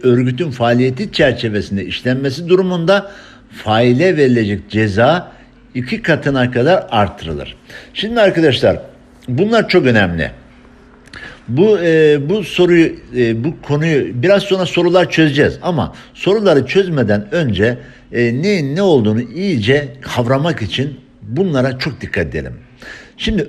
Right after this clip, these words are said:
örgütlü kaçakçılık suçun cezası neymiş arkadaşlar? Faile verilecek ceza iki katına kadar arttırılırmış. Mevcut ceza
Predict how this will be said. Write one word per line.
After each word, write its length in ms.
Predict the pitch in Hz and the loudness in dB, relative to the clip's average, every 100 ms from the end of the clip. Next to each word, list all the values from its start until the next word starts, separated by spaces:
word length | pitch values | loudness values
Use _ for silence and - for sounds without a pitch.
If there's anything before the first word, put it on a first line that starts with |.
| - | 2
örgütlü 640 | 185 208 202 - 214 247 | 4 4 -2 -8 -8 -6
kaçakçılık 760 | - 147 - 156 - 151 135 - | -4 -4 0 -2 -2 -2 -2 -2
suçun 480 | 156 139 135 104 | -8 -6 -4 -4
cezası 680 | 82 135 156 147 120 - 117 | 0 2 4 4 2 0 -4
neymiş 300 | 165 143 110 | -2 -4 -2
arkadaşlar? 800 | 107 87 98 90 - 117 139 - | -2 -2 -4 -4 2 0 0 -6
Faile 420 | 117 120 120 123 | 0 2 4 4
verilecek 440 | 107 98 92 85 - | 2 0 -2 -4 -4
ceza 520 | 98 80 127 165 - - - - - - _ - | -4 0 0 0 -4 -20 -20 -20 -20 -20 _ -4
iki 400 | 160 - 247 247 | -4 -2 -4 0
katına 480 | 185 170 185 208 208 | 0 2 2 2 2
kadar 260 | 156 185 | 4 4
arttırılırmış. 840 | 165 123 131 135 131 101 80 - - - | 4 2 -2 0 2 0 -4 -10 -14 -6
Mevcut 540 | 110 143 139 147 - | 0 2 0 -6 -6
ceza 680 | 87 135 120 107 123 190 190 | 0 2 4 4 4 2 -4